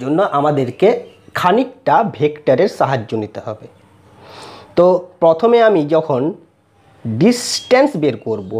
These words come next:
ডিসটেন্সটাতে easily বেরিয়ে যাবে কিভাবে? distance যেটা হবে এক্ষেত্রে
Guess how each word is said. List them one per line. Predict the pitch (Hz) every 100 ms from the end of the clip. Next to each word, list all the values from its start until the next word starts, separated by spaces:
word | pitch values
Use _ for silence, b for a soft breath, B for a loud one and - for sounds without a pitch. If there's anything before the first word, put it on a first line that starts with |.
| - 123
ডিসটেন্সটাতে | 202 - - 240 240 233 220 202 170
easily | 170 214 214 143
বেরিয়ে | 151 160
যাবে | 160 151 165
কিভাবে? | 185 196 202 233 - - - - - 480 - - - - - 117
distance | 180 220 - - 185 202 277 170 147
যেটা | 123 131 127
হবে | 120 143 120
এক্ষেত্রে | - 117 - 120